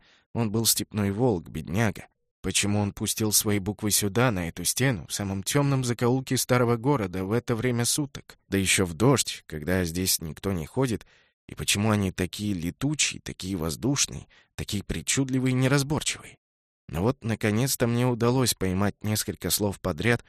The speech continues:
а именно "магический театр". Вход не для всех. Нет для всех. Я попытался отворить ворота. Тяжёлая старая ручка не поддавалась,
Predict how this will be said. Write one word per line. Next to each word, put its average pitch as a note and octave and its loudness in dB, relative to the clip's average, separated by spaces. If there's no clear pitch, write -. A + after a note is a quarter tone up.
а D#2+ -4
именно G#2 0
"магический D2 -4
театр". - -6
Вход F#2 -4
не F#2 -4
для D#2 -4
всех. - -4
Нет F#2 -2
для E2+ -4
всех. - -2
Я D2 -4
попытался F#2 0
отворить F2+ -4
ворота. D2+ -6
Тяжёлая F2 2
старая F#2+ 0
ручка G2+ -2
не F2 -2
поддавалась, E2 -2